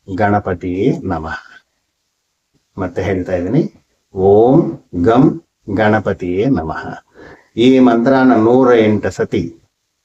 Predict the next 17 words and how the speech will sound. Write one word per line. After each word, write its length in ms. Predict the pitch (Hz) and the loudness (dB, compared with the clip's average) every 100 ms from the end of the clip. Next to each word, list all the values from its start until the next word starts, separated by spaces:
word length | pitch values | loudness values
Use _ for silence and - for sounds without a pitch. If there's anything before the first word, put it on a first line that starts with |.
| _ 113 | _ -8
ನೀವು 300 | 107 104 127 98 95 101 101 - - _ _ | -6 -4 -2 -2 -2 -4 -6 -18 -20 _ _
ಏಕಾಗ್ರತೆಯಿಂದ 1000 | 101 113 117 123 - - 104 98 87 82 80 - - _ _ _ | 0 2 2 2 2 0 -2 -2 -4 -4 -8 -14 -20 _ _ _
ಕಾನ್ಸಂಟ್ರೇಟ್ 680 | 107 98 110 101 - 82 - | -4 -4 -4 -10 -10 -14 -6
ಮಾಡಿ 460 | 98 104 104 151 _ _ _ _ _ _ _ _ _ | -2 0 -2 -4 _ _ _ _ _ _ _ _ _
ಈ 120 | 120 110 | -2 -2
ಮಂತ್ರನ 420 | 95 87 98 92 | 0 -2 -2 -4
ಹೇಳಿ. 420 | 87 92 78 90 - _ _ _ | -6 -6 -6 -10 -14 _ _ _
ಹೇಳಿದ್ಮೇಲೆ 640 | - 127 131 127 123 143 107 104 110 - _ _ _ _ _ _ - | 0 2 4 4 4 2 2 0 -2 -8 _ _ _ _ _ _ -2
ನೀವು 600 | 120 117 117 92 101 104 - | 2 4 2 0 -2 -6 -8
ಮತ್ತೆ 380 | 110 107 - 101 | -4 -4 -2 -4
ಹಾರತಿ, 680 | - 107 104 98 127 127 98 | -2 0 0 0 -2 -2 0
ಧೂಪ 240 | 98 98 98 | 0 0 -4
ಕೊಟ್ಟು 760 | - 117 113 127 87 92 - _ _ _ _ _ _ | -4 -6 -4 -2 -2 -4 -10 _ _ _ _ _ _
ಏನಾದ್ರೂ 400 | 113 113 107 104 | 0 2 2 0
ನೈವೇದ್ಯ 460 | 98 104 110 104 95 | 0 2 2 2 2
ಇಟ್ಟು 300 | 98 - 131 | -2 -2 -2
ಗಣಪತಿಗೆ, 640 | 101 98 95 90 95 143 | 0 0 -2 -4 -2 0